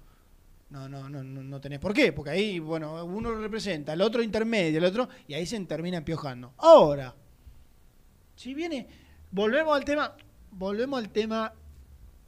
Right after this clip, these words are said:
de, de Hidalgo que hablamos con Nico la semana pasada. Hidalgo,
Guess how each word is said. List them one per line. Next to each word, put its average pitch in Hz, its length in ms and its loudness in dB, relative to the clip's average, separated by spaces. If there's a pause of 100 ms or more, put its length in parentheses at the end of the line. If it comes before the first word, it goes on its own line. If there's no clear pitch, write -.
(320)
de, 170 500 -8
de 175 180 -8
Hidalgo 196 280 -2
que 180 60 -6
hablamos 190 260 -8
con 170 140 -10
Nico 196 180 -6
la 165 80 -6
semana 160 280 -10
pasada. 120 400 -12 (340)
Hidalgo, 208 720 0